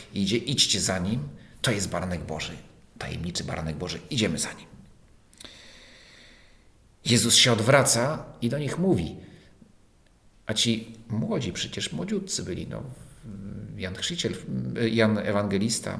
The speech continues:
miał, może być, można, być, być może nawet nie miał dwudziestu lat.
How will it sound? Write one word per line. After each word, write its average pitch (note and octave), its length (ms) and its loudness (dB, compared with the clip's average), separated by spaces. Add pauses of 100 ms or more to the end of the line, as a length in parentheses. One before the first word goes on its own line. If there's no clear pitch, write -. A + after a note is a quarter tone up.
(160)
miał, - 120 -12 (200)
może G#2 140 -8
być, - 220 -10
można, G2 380 -6 (1120)
być, - 120 -12
być A2 220 -2
może G#2+ 120 0
nawet G2+ 220 0
nie G#2+ 60 0
miał G#2 100 0
dwudziestu G2+ 400 -2
lat. G2 280 -4